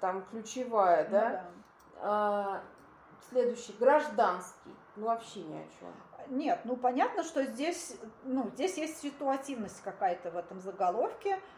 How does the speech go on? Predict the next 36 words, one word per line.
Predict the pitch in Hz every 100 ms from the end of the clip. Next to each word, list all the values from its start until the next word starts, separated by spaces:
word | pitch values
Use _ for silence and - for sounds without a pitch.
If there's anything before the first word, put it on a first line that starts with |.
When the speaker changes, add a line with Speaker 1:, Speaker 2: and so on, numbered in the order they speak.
| -
Speaker 2:
что | - 254
очевидно, | 202 - 277 269 262 226 208 202 196 -
что | 277
Speaker 1:
Ну, | 403
это |
Speaker 2:
гражданским | 302 311 285 320 294 - 254 233
называют, | 233 226 240 247 220 208 - - -
э, | 220 202 - 254
ну, | 240 254
Speaker 1:
люди, | 330 269 262 254 247
Speaker 2:
там, | 240
Speaker 1:
ну, | 269
военные | 254 262 320
Speaker 2:
военные. | 277 233 226 240
Speaker 1:
называют, | 285 254 240 220 214
э, | 214
ну, | 220 262
как | 277 247
бы | 233
Speaker 2:
Цивилов. | 247 196 233 403 392 -
Speaker 1:
противопо-, | - - -
цивилов, | 302 339 466 508 - 262
да, | 359 339
и | 277 285
получается, | 311 311 370 392 339
что, | 302 311 294 294 -
ну, | 330 370 294 247
э, | 269 269 262 262 262 254 214 208 190 220 180 - 175
я | 254 294
не | 311
уверена, | 311 370 294 254
что | 247 254
я | 247
бы | 247
полезла | 247 262 294 285 254 247 233 226 220 214 214
в, | 214